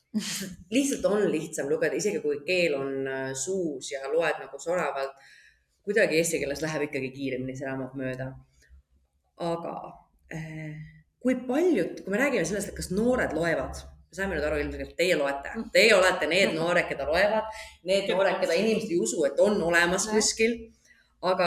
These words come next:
Speaker 2: kas teie klassikaaslased loete, kas te näete oma klassis, et teil on inimesi, kes võtaks vahetunnis raamatu kätte, hakkaks lugema,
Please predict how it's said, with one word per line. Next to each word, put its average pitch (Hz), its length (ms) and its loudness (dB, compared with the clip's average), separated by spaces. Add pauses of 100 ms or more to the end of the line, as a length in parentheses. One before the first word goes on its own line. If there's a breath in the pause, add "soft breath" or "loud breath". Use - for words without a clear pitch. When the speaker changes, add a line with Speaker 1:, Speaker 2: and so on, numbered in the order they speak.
(160)
Speaker 2:
kas 190 260 -6
teie 330 240 4
klassikaaslased 165 880 0
loete, 170 260 -2
kas 180 140 -10
te 202 80 -2
näete 214 280 2
oma 170 200 -2
klassis, - 320 -6
et - 80 -20
teil 147 160 -4
on 170 120 -2
inimesi, 156 480 -4
kes - 200 -8
võtaks 175 340 -2
vahetunnis 147 560 -2
raamatu 180 460 0
kätte, 160 320 -2
hakkaks 175 420 -4
lugema, 156 520 0